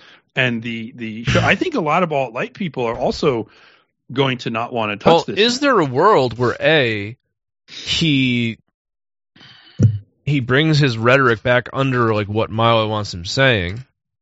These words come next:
Speaker 1: No.
Speaker 2: And is,
Speaker 1: I don't
Speaker 2: and
Speaker 1: think
Speaker 2: combi-,
Speaker 1: that he's
Speaker 2: and then combined with that, do you have, is, does that world exist?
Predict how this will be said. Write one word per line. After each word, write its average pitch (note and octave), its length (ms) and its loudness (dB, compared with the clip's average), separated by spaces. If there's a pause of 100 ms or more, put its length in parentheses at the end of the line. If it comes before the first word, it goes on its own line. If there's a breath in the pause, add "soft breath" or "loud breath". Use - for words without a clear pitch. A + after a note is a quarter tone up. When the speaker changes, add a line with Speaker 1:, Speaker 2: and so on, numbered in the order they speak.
(600)
Speaker 1:
No. G#2 360 -6
Speaker 2:
And B2+ 240 4
is, C3+ 220 2
Speaker 1:
I - 100 -2
don't C#3+ 120 4
Speaker 2:
and D#3 100 4
Speaker 1:
think C#3+ 120 4
Speaker 2:
combi-, - 40 -4
Speaker 1:
that C#3+ 80 2
he's A#2+ 140 -2
Speaker 2:
and D#3+ 140 4
then D3+ 180 4
combined C#3 420 2
with A#2+ 120 -2
that, D3 320 4 (200)
do B2+ 60 -2
you B2+ 60 2
have, A#2+ 280 2
is, C3 240 -2
does B2 340 -2
that C#3 220 4
world B2 180 0
exist? G#2 380 -4